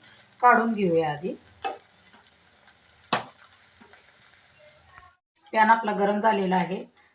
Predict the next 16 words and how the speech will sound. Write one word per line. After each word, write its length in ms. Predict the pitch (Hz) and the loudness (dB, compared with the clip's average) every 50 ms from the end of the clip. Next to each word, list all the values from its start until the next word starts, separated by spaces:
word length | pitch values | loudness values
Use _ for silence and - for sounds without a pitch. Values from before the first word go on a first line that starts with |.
| _ _ | _ _
मी 140 | 202 208 - - | -8 -8 -6 -6
एक 200 | 220 226 - 240 | -8 -6 0 0
वाटी 220 | 233 226 - 233 | 0 0 0 -4
तांदळासाठी 840 | 220 - 240 226 208 208 202 202 202 214 196 - 220 233 233 208 | -4 0 0 0 2 2 0 0 0 -4 -6 -6 -8 -8 -6 -6
एक 120 | 202 196 208 | -8 -6 -4
वाटी 540 | 202 202 196 190 - - 233 285 311 - - _ _ _ _ - - 214 | -2 -2 -2 -4 -4 -6 -6 -6 -8 -10 -18 _ _ _ _ -20 -8 -6
गूळ 460 | 190 180 185 202 214 214 214 208 202 | -4 -2 0 0 0 0 0 -2 -4
फोडून 340 | - - 240 220 202 202 208 | -4 -2 -2 -2 0 -2 0
घेतलेला 380 | 208 - - - - 196 190 196 | 4 4 4 4 4 4 4 4
आहे, 180 | 180 160 170 - - - - - - - - - - | 2 2 -2 -4 -2 -2 -2 -2 -2 -6 -4 -4 -4
ते 40 | 202 - | -4 -2
पॅनमध्ये 380 | - 196 196 196 196 196 190 202 | 0 2 2 2 2 0 2 2
आधी 220 | 190 185 190 - - | 2 2 2 0 0
टाकून 300 | 226 220 - - 185 180 | 0 -2 -2 -4 -4 -2
घेऊया 320 | 170 170 160 156 156 - - - - - - - - - - - - - - - - - - - - - - - - - - | -2 -4 -6 -8 -8 -10 -10 -10 -14 -16 -16 -18 -14 -14 -14 -14 -14 -16 -16 -16 -16 -16 -18 -18 -18 -18 -18 -18 -18 -12 -8
आणि 100 | 190 180 | -8 -8